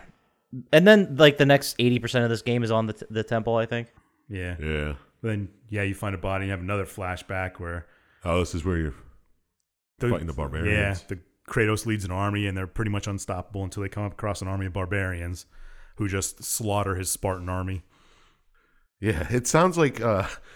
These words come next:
Speaker 3: the Spartans were doing some type of, like, karate shit. And,
Speaker 2: Yeah,
Speaker 3: like,
Speaker 2: <laughs> yeah. And these
Speaker 3: what
Speaker 2: guys have
Speaker 3: they come up and, like, "Wait, you're not standing right." <laughs>
Speaker 2: <laughs> Yeah, yeah.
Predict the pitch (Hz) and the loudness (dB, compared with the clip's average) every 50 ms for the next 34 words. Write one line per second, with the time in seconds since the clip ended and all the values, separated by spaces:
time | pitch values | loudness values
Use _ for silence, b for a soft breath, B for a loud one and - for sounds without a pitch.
0 | B B B B B B B B B _ - - - - - 120 117 120 117 110 | B B B B B B B B B _ -14 -12 -12 0 4 4 6 6 4 0
1 | 101 107 104 98 107 110 107 95 - - 98 87 - 107 95 95 95 87 78 - | -2 -4 -2 0 0 0 0 0 -2 -4 -6 -4 -4 -4 -2 -2 -2 -4 -4 -6
2 | - 95 90 87 95 95 95 - - 117 110 107 92 87 92 156 151 156 131 104 | -6 -4 -2 -2 -2 -2 -4 -4 -2 -2 -2 -2 -2 2 6 8 8 8 8 6
3 | - - 214 156 151 151 143 151 - B B B B 135 156 131 123 131 123 120 | 2 -2 -2 2 4 4 4 4 0 B B B B 4 4 6 6 6 4 4
4 | 131 131 117 - B B B B B - 110 - 131 123 117 117 113 98 95 92 | 2 0 0 -4 B B B B B -4 0 2 4 4 4 4 2 0 0 2
5 | - 170 185 131 131 143 151 143 - - 156 156 170 170 127 98 85 85 80 80 | 6 6 8 8 8 8 6 6 4 2 2 2 4 4 2 2 0 -2 -2 4
6 | - 151 - - - - 330 - - 240 247 - - 269 240 - - - 269 226 | 6 6 8 8 10 12 12 12 12 12 12 12 12 12 12 12 12 10 8 6
7 | 226 226 247 254 233 - - 240 240 240 - 285 | 8 10 10 8 8 8 6 4 4 4 4 2